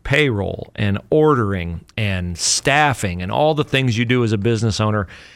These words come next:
And when it comes to insurance benefits and state rules compliance and H R training and all that, you just like to have somebody you could reach out to and say,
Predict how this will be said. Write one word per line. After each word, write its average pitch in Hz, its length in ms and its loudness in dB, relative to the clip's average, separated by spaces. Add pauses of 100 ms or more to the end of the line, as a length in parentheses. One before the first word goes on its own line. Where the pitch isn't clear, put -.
(120)
And 107 140 0
when 123 140 2
it - 80 -4
comes 165 300 2
to 147 100 0
insurance 127 520 0
benefits 113 640 0
and 90 140 -2
state 151 320 0
rules 131 280 0
compliance 104 640 -2 (300)
and 104 220 0 (140)
H 156 300 2
R 127 200 2
training 110 460 0
and 104 80 0
all 139 160 0
that, 113 240 0
you 113 140 0 (180)
just 160 500 -2
like 117 220 -2
to 117 100 0
have 107 180 0
somebody 113 380 0
you 101 140 -2
could 98 160 -4
reach 151 320 0
out 139 200 0
to 120 160 0
and 104 120 -2
say, 98 260 -4